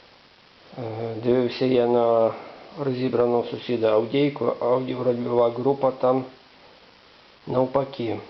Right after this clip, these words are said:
А для <clears throat> Майбутнього просто треба знати, що неважно, може бути на рейки як зверху подача, так і знизу подача.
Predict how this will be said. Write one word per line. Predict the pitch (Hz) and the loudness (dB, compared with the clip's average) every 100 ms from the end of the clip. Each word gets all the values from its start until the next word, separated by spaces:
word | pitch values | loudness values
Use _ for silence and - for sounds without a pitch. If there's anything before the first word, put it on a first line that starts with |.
| - - - _ - - - - - - - - - - _ - - _ _ | -20 -20 -20 _ -20 -20 -20 -20 -20 -20 -20 -20 -20 -20 _ -20 -20 _ _
А | - - - | -2 -2 -2
для | 147 139 147 147 139 131 127 147 - - - | -4 0 2 4 4 4 2 -2 -6 -8 -2
<clears throat> | 240 202 151 127 - - - - - - _ - - - - - - - - - - - - - - | 0 2 0 -2 -12 -20 -20 -20 -20 -20 _ -20 -20 -20 -20 -20 -20 -20 -20 -20 -20 -18 -20 -20 -6
Майбутнього | 113 113 131 151 139 131 127 | -2 0 2 0 2 2 2
просто | 131 123 - 120 | 0 -2 -2 -6
треба | - 123 123 | -2 0 2
знати, | 117 110 104 98 | 2 2 0 -6
що | - - 107 - - - - - - - - - - - - - - - - - - - | -8 -8 -12 -14 -20 -20 -20 -20 -20 -20 -20 -20 -20 -20 -20 -20 -20 -20 -20 -20 -20 -4
неважно, | 120 120 120 107 101 107 | 2 4 4 2 -2 -6
може | 107 120 120 | -2 0 0
бути | 120 123 120 | 0 0 2
на | 117 117 | 4 4
рейки | 110 107 120 | 2 0 0
як | 110 107 | 0 0
зверху | 110 127 135 - | 0 -2 -2 -6
подача, | 135 127 123 120 - - | -6 -2 0 0 -4 -6
так | 113 113 | -6 -4
і | 113 | -4
знизу | 107 107 104 104 | 2 4 2 -2
подача. | - 123 147 151 - | -4 0 -2 -2 -10